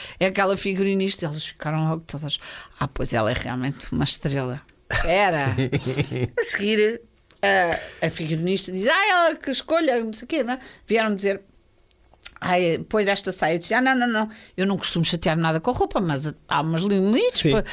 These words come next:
Speaker 1: para aquilo que eu acho que quero fazer." Eu disse: "Olha, pode-me pôr a saia um bocadinho por aqui, em vez de ser por, por baixo do joelho." "Ah, não, porque o, o, o
Speaker 2: Haneke?
Speaker 1: Michael Ca-, o Michael Haneke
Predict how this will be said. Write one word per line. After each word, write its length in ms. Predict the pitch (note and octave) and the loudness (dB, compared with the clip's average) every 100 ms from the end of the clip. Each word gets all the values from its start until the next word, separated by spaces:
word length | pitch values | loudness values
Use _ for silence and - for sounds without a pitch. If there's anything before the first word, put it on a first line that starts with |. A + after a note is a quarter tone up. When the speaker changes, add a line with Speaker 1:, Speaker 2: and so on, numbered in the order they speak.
| - - | -6 -4
Speaker 1:
para 100 | G#3 | -2
aquilo 200 | A#3+ G#3+ | -2 -2
que 100 | A3 | 2
eu 80 | |
acho 280 | G#3 A#3 - | 2 2 0
que 100 | - | -2
quero 200 | - A3+ | 0 0
fazer." 300 | - C4+ D#4 C4+ | 0 -2 -2 -4
Eu 60 | |
disse: 120 | A3+ - | -6 -8
"Olha, 140 | - - - _ | -8 -12 -20 _
pode-me 300 | - D4+ D4+ | 0 2 2
pôr 160 | - C4 | 2 2
a 60 | B3+ | 2
saia 260 | C4+ A#3 | 2 2
um 40 | A#3+ | 2
bocadinho 360 | - A#3+ A#3+ | 0 2 0
por 160 | A#3 A#3 | 0 -2
aqui, 340 | A#3 F#3 E3 - _ _ _ _ _ - F3+ | -2 -2 -4 -10 _ _ _ _ _ -10 -4
em 100 | G3 | 0
vez 160 | G#3+ | 0
de 60 | - | 0
ser 120 | A3+ | -2
por, 220 | - F#3+ | -2 -6
por 200 | E3 - G3 | -6 -2 0
baixo 200 | F#3 - | 0 -2
do 80 | |
joelho." 300 | F3+ F#3 D3 - - - - - - | -4 -2 -2 -6 -16 -20 -20 -20 -10
"Ah, 200 | E3+ F#3+ | -2 0
não, 180 | F#3+ F#3 | 2 0
porque 240 | - - | -2 -2
o, 1600 | F#3 F3 F3 E3+ E3 E3 E3 - - E3 D#3 - - G1+ - - D#3 | 2 4 4 4 4 4 2 -2 -2 -2 -2 -2 -2 -4 -4 -6 -8
o, 380 | - - - D#3+ | -10 -8 -6 -2
o 20 | |
Speaker 2:
Haneke? 260 | D#3 D#3+ E3 | 2 2 0
Speaker 1:
Michael 220 | - E3+ D3+ | -2 -4 -4
Ca-, 320 | - - E3 | -6 -4 -2
o 80 | D#3+ | -2
Michael 580 | D#3+ E3 D#3 E3+ D#3+ D3+ | 0 0 0 0 -2 0
Haneke 400 | E3 F3 F3 F#3+ | -2 -2 -2 -2